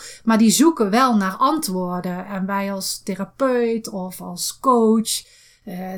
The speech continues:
wij weten dat. Je weet, je hebt daar oplossingen voor. En je kunt je mensen daar echt zo goed in helpen. Het hoeft niet per se één op één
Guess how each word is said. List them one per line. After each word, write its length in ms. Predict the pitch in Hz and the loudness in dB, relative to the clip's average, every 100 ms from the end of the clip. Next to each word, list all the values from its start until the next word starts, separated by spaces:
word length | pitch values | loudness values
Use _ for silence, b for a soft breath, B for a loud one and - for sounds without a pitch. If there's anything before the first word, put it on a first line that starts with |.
| 190 - | -12 -10
wij 320 | 214 202 220 | -2 2 4
weten 400 | 202 320 349 196 | 6 4 0 -4
dat. 260 | 170 165 - | -6 -10 -8
Je 120 | 202 190 | -2 2
weet, 360 | 254 302 - | 4 2 -2
je 100 | 196 | -2
hebt 200 | 208 214 | 0 0
daar 160 | 233 - | 0 2
oplossingen 720 | 339 339 277 - 254 226 220 | 0 2 0 0 0 0 0
voor. 500 | 220 208 202 196 - B B | -2 -2 0 -2 -6 B B
En 100 | 208 | 0
je 100 | 208 | 0
kunt 240 | 262 262 | 0 -2
je 80 | 208 | 0
mensen 320 | 208 233 208 | 0 0 -2
daar 120 | 190 | -6
echt 240 | 220 208 - | -10 -10 -6
zo 300 | - 247 240 | -2 0 0
goed 220 | 226 214 | -2 -4
in 160 | 196 180 | -4 -6
helpen. 460 | 196 254 - 170 | -4 -4 -6 -8
Het 140 | 185 - | -10 -6
hoeft 240 | 294 - | -6 -4
niet 180 | 330 - | -8 -6
per 180 | 294 285 | -6 -4
se 420 | - 233 233 - b b b _ _ | -2 -2 -4 -10 b b b _ _
één 240 | 247 233 | 4 6
op 140 | 208 - | 6 2
één 500 | 240 220 208 208 | 2 4 4 2